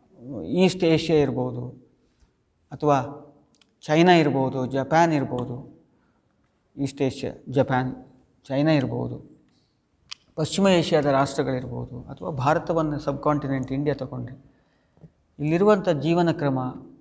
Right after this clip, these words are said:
ಇಲ್ಲಿರುವಂಥ ಜನರ, ಆ, ಬದುಕಿನ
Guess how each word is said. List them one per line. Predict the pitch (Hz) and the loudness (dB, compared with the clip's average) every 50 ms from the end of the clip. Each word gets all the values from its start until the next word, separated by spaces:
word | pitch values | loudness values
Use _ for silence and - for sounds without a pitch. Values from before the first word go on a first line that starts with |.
| _ _ _ _ _ _ _ _ _ | _ _ _ _ _ _ _ _ _
ಇಲ್ಲಿರುವಂಥ | 180 143 147 151 165 170 180 185 170 151 - 165 147 139 127 - - - - - - - | -6 -2 0 2 4 4 4 4 4 4 2 0 0 0 -2 -6 -10 -16 -18 -16 -8 -2
ಜನರ, | 135 156 147 - - 151 135 117 - - - - - - - _ _ _ _ _ _ _ _ 196 | 0 2 2 4 4 2 0 -2 -4 -10 -16 -20 -20 -20 -20 _ _ _ _ _ _ _ _ -20
ಆ, | 175 143 135 131 127 - - - - - 127 | -16 -14 -12 -12 -12 -12 -12 -14 -14 -8 -2
ಬದುಕಿನ | 139 156 156 170 156 170 160 147 | 2 2 2 2 2 2 2 2